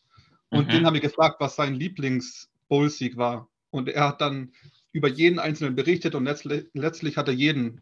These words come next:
Speaker 1: äh, sehr gern gehabt. Das heißt, wenn du dich gar nicht mehr an alle erinnern kannst, äh, gab's denn, denn irgendeinen anderen, an, an das du dich besonders,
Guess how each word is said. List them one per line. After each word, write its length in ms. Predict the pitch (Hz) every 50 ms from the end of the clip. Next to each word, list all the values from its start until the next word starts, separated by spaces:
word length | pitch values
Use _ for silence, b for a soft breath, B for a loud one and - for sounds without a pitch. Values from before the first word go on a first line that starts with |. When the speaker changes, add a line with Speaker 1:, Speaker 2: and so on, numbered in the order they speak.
| _ -
Speaker 1:
äh, 140 | 127 123 120
sehr 200 | 120 - 135 131
gern 260 | - 135 135 143 139
gehabt. 320 | 135 135 147 151 151 - _ B B B B B B B
Das 140 | - 139 -
heißt, 280 | 147 147 147 151 - -
wenn 100 | 135 127
du 100 | 147 165
dich 120 | 180 175
gar 120 | - 151 143
nicht 100 | 135 143
mehr 140 | 139 135
an 80 | 131 127
alle 160 | 135 131 135
erinnern 340 | 127 131 135 147 180 190 180
kannst, 400 | - 185 180 175 160 - _ -
äh, 140 | 147 135 123
gab's 240 | - 147 147 - -
denn, 100 | 147 131
denn 260 | 135 131 127 127 - -
irgendeinen 300 | 143 139 123 - 127 131
anderen, 340 | 135 151 156 143 131 123
an, 260 | 120 127 123 120 - _ _ _ _ _ _ _ _ _ _ _ _ _
an 100 | - 123
das 180 | 117 135 135 -
du 60 | 143
dich 180 | 123 127 120 -
besonders, 600 | - - 135 127 127 131 - - - - _